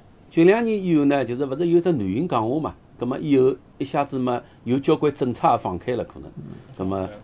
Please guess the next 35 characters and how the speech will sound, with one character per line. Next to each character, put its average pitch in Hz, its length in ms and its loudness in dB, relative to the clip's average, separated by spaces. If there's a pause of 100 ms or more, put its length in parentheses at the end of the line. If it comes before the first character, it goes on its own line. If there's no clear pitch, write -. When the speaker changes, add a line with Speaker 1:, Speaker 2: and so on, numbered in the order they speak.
(300)
Speaker 1:
呃， 104 220 -4
思 - 180 -6
想 131 220 4
嘛 110 120 2
也 107 40 -2
放 101 160 -2
开 110 160 -2
了， 92 180 -4
没 110 140 -6
啥 113 160 -2
事 87 80 -4
体 101 140 -10
勿 - 20 -14
敢 98 220 -6
做 87 260 -10
了。 - 100 -10 (520)
就 104 80 0
是 113 200 2 (280)
以， 127 100 2
以 143 220 4
前 135 180 6
嘛 151 100 6
有 143 160 4
可 147 140 -4
能， 139 160 4
哎， 127 160 2
以 190 180 -2
前 151 140 0
嘛 156 80 4
勿 135 140 -2
是 143 120 -2
Speaker 2:
解 135 160 -4
放 160 160 4
思 143 220 6
想。 127 160 2